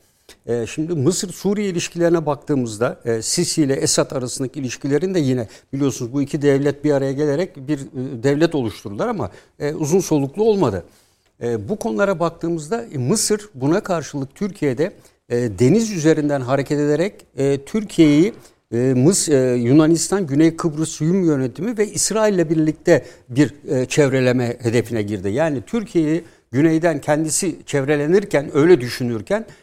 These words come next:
Speaker 2: e, Türkiye'de de kuzeyden bir hat oluşturarak Türkiye'nin, e, hem deniz hak ve menfaatlerini engellemek hem de kendisine yönelik, kendisinin aynı zamanda sorun yaşadığı ülkelerle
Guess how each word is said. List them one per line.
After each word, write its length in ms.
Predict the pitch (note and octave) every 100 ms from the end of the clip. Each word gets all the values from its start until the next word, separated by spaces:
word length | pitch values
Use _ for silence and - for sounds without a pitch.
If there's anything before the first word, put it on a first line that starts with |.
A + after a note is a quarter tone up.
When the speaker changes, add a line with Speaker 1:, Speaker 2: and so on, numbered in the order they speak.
| _ _
Speaker 2:
e, 180 | B2 A#2+
Türkiye'de 580 | - A#3 A3+ G#3 F#3 F#3+
de 60 |
kuzeyden 600 | A#3+ - F3 G3+ G3 F#3+ D3+
bir 120 | C3 D#3
hat 280 | - F3
oluşturarak 680 | F3 C#3 C#3 - D#3+ D3 E3+ A3 - _ _ -
Türkiye'nin, 600 | A#3+ G#3+ E3+ E3+ G#3 A3
e, 100 | C#3
hem 200 | C#3 G3 G#3+ B2
deniz 220 | E3 D3+
hak 220 | F#3+ -
ve 60 | D#3+
menfaatlerini 800 | D3 C3+ C3+ B2+ - C3+ B2+
engellemek 500 | B2 A2+ A#2 A#2+ G3+ - _ _
hem 160 | - A#3
de 120 | G3+
kendisine 540 | - C#3+ D#3 D3 F3+ A3+
yönelik, 360 | F#3+ B2+ A2+
kendisinin 720 | - C3 D3+ E3+ - G3 A#3
aynı 260 | E3+ E3+ E3
zamanda 540 | D3+ D#3 D#3+ E3 F#3 - _
sorun 380 | - - D3+ A3+
yaşadığı 420 | G3 - C#3+ C#3
ülkelerle 600 | C#3 C#3 E3 F3 F#3 G#3+